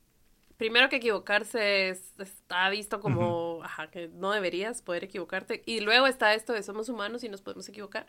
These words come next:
Speaker 2: Ujú.
Speaker 1: pero creo que también nuestra forma de castigarnos es muy punitiva y muy avergonzante, ¿no? Como
Speaker 2: Ujú.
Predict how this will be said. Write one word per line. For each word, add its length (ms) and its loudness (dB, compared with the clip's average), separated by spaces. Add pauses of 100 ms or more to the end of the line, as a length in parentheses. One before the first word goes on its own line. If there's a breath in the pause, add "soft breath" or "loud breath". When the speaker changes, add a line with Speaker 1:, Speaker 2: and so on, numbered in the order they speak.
(120)
Speaker 2:
Ujú. 200 0 (400 loud breath)
Speaker 1:
pero 180 -2
creo 180 0
que 100 -6
también 280 -4
nuestra 340 -6
forma 540 -6
de 160 -4
castigarnos 640 -6
es 100 -6
muy 200 -6
punitiva 680 -6
y 60 -6
muy 360 -8
avergonzante, 760 -6
¿no? 240 -2
Como 300 0
Speaker 2:
Ujú. 100 -4